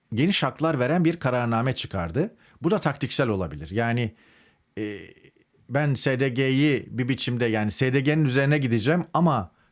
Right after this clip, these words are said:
Kürt nüfusu herhangi bir yere taşıyacak halim yok ve bölgede de ciddi bir Kürt nüfus var. Onlara da haklarını vereceğim.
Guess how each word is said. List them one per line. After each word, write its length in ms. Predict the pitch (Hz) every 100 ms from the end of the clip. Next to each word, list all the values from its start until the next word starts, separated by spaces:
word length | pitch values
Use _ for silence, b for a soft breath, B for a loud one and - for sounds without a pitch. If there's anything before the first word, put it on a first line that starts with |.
| _
Kürt 260 | - 143 143
nüfusu 460 | 139 120 131 - 135
herhangi 320 | 123 131 127
bir 60 |
yere 160 | 127 127
taşıyacak 500 | 127 123 127 120 127
halim 300 | 117 117 120
yok 280 | 180 214 113
ve 280 | 117 113 101
bölgede 420 | 110 117 120 120
de 100 | 117
ciddi 280 | 101 117 165
bir 140 | 127
Kürt 220 | - 123
nüfus 320 | 110 104 101 151
var. 140 | 196 -
Onlara 340 | 156 151 131
da 100 | 160
haklarını 380 | 135 - 120 190
vereceğim. 400 | 151 131 117